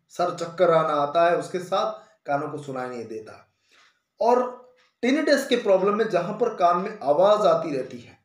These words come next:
घंटी बजने जैसी आवाज़, गर्जना करने जैसी आवाज़, ये कंटिन्यूअसली होती रहती है, तो इस तरह के प्रॉब्लम के लिए सैलिसाइलिक एसिड बहुत बढ़िया काम करता है। नेक्स्ट,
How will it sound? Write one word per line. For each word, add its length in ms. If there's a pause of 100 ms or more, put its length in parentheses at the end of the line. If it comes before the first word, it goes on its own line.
घंटी 300
बजने 320
जैसी 220
आवाज़, 420
गर्जना 420
करने 360
जैसी 300
आवाज़, 460 (380)
ये 180
कंटिन्यूअसली 680
होती 280
रहती 340
है, 140 (380)
तो 200 (100)
इस 160
तरह 120
के 120
प्रॉब्लम 520
के 140
लिए 260 (760)
सैलिसाइलिक 600
एसिड 360
बहुत 360
बढ़िया 220
काम 220
करता 260
है। 140 (1200)
नेक्स्ट, 420